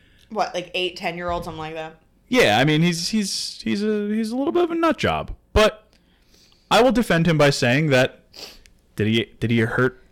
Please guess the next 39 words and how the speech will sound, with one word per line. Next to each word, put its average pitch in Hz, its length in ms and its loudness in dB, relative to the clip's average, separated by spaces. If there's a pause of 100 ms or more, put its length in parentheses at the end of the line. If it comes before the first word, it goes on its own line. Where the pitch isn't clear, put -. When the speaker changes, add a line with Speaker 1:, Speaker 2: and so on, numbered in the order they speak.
(480)
Speaker 2:
anything 135 360 2
that 135 120 0
he 110 460 0
knew 131 540 2 (340)
was 101 180 -4
living? 85 360 -6 (300)
No. 160 400 -2 (180)
Speaker 1:
Mm, 165 40 -20
no. 160 240 -18 (240)
Speaker 2:
The 190 100 2
dog, 170 540 2
you 220 100 2
know, 160 120 4
Scud 196 360 4
looked 160 180 2
like 156 140 4
he 175 80 4
was 165 120 4
having 190 180 4
a 196 60 2
good 202 180 2
time 226 280 2
when, 120 220 0
when, 110 360 2
when 117 180 0
Sid 120 220 0
was 110 140 0
blowing 113 320 2
up 107 140 -2
the, 104 320 0
the, 110 280 -2 (120)
the - 100 -4
army 104 260 -2
man. 95 300 -4 (600)
Um, 110 380 4 (800)
Speaker 1:
<laughs> - 760 -20
Speaker 2:
you 131 160 2
know, 170 260 4
um, 139 680 6